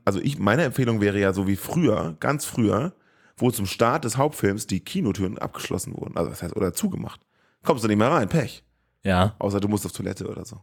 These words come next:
Speaker 2: Irgendwas war da mit Brandschutz, glaub ich.
Speaker 1: Ja, weiß ich nicht.
Speaker 2: <laughs>
Speaker 1: Aber
Speaker 2: Ja.
Speaker 1: zumindest so, dass man sagt, „Ey, du bist jetzt zwanzig Minuten zu spät, du findest hier deine Plätze nicht.“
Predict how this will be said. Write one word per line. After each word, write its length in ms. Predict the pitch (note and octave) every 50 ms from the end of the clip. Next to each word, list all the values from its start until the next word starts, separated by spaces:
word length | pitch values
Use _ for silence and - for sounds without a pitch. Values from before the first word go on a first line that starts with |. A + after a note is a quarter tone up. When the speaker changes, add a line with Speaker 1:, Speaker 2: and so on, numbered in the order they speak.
| _
Speaker 2:
Irgendwas 460 | - G2+ G#2 A2 G2 - G2+ F#2 - -
war 120 | F#2 F#2
da 100 | F#2+ F#2+
mit 180 | F2 E2+ - -
Brandschutz, 580 | - D#2+ E2 F2+ F2 - - D#2 C#2+ - -
glaub 260 | - - D2+ D2+ D2+
ich. 160 | D2+ - - - -
Speaker 1:
Ja, 480 | G2 F#2+ F#2 G2 G2+ G#2 G#2 F#2+ F2+
weiß 220 | F#2+ F#2 G2+ G2 G2+
ich 60 | G#2 - - - - - - -
nicht. 540 | - D3 - - - C#3 - - - C#3 - - _ - - _ _
Speaker 2:
<laughs> 460 | _ - - - - - - - A#2
Speaker 1:
Aber 160 | A2 G#2+ -
Speaker 2:
Ja. 140 | F2+ F#2 F#2
Speaker 1:
zumindest 320 | B2+ D3 F#3 G#3 F#3+ D#3+
so, 120 | D#3 D3+ C#3+
dass 120 | C#3 B2+
man 120 | C#3+ C3+
sagt, 220 | B2+ C3+ - - -
„Ey, 100 | B2+ C#3
du 80 | B2
bist 160 | G#2+ B2 A2+ A#2+
jetzt 120 | - -
zwanzig 160 | - C#3 D3+
Minuten 140 | D3 A#2+ A#2+
zu 60 | C3
spät, 240 | B2+ - - A#2 G#2
du 60 | G#2
findest 260 | - - C3+ C3 -
hier 140 | - A2 G#2
deine 380 | G2+ F2+ - - G2+ G2 G2 F2+
Plätze 340 | - - D3 F3 - - G2
nicht.“ 340 | G2 G2 A2 - - -